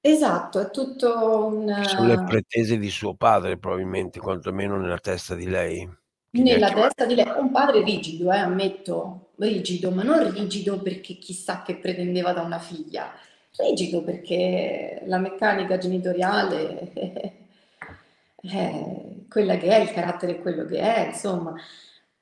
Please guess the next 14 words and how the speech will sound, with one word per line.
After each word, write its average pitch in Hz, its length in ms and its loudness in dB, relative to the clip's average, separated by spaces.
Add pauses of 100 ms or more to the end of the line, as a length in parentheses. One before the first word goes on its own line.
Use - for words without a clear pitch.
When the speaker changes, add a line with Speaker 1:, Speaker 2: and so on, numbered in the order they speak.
(120)
Speaker 1:
Però 277 840 6
che 220 100 -4
la 202 300 0
ama, 196 220 -2
la 196 80 0
ama 196 180 0
profondamente, 208 880 0
io 269 380 4
parlerei 185 440 0
con 196 140 -10
lui, 175 560 -12 (840)
io 220 100 0
lo 202 60 6
affronterei 185 960 0